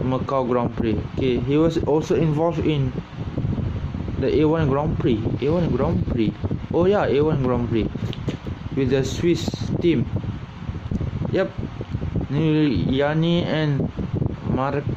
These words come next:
Marcel Feisler. Feisler. Feisler or Feisler? Okay, then he was drafted into, uh, the G P two series. He's currently known as Formula Two right now because they, they are standardizing with F one.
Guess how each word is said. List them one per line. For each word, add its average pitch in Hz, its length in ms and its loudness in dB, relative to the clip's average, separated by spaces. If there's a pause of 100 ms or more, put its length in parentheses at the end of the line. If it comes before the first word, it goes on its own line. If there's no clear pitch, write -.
(760)
Marcel 147 800 0 (580)
Feisler. 147 720 2 (480)
Feisler. 135 640 2 (560)
Feisler 151 560 0
or - 0 -
Feisler? 113 500 0 (440)
Okay, 123 240 2 (400)
then 139 160 2
he 160 80 2
was 165 160 4
drafted 143 520 0
into, 151 320 2 (360)
uh, 95 220 2
the 131 160 0
G 127 160 0
P 135 140 2
two 147 140 2
series. 147 420 2 (580)
He's 120 160 -2
currently 156 480 2
known 160 200 2
as 139 280 -2 (160)
Formula 139 300 2
Two 156 200 2
right 139 200 2
now 170 300 2 (180)
because 127 240 -2
they, 131 180 4
they 113 180 2
are 120 80 2
standardizing 117 1400 0
with 120 160 0
F 104 220 -2
one. 143 240 0